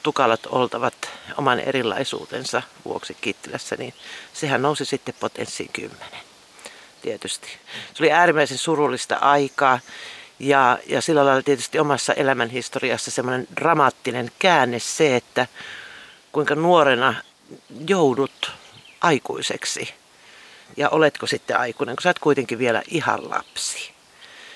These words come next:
Ja, ja et missä oli sitten se yhteisön tuki, sitä voi kysyä tietysti näin jälkikäteen. Että en mä kyllä muista,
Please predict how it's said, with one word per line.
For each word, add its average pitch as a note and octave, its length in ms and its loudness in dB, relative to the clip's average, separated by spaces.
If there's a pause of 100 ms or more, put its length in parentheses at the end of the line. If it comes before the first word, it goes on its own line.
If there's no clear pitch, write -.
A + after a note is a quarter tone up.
(180)
Ja, B2+ 320 2 (100)
ja D3+ 260 2
et - 140 -8
missä F3 400 2
oli C3+ 160 4
sitten D3+ 300 -2
se C#3 400 2 (240)
yhteisön F3 580 0
tuki, D3+ 360 0
sitä D3+ 340 -2
voi C#3+ 140 0
kysyä D3+ 320 -6 (120)
tietysti E3 380 -8
näin D3+ 160 -2
jälkikäteen. C3+ 760 -2 (800)
Että C3 480 0 (560)
en D3 80 -2
mä C#3+ 100 0
kyllä D3 340 2
muista, D3+ 460 0